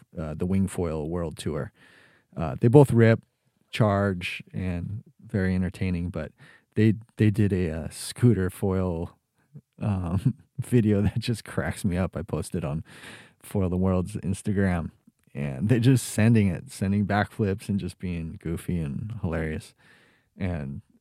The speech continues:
that was another twenty twenty-two standout, the pump foil community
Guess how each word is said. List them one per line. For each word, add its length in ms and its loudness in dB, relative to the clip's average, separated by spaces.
that 80 8
was 140 8
another 340 8
twenty 580 2
twenty-two 720 2
standout, 760 -2
the 100 -12
pump 340 -4
foil 320 -4
community 840 -2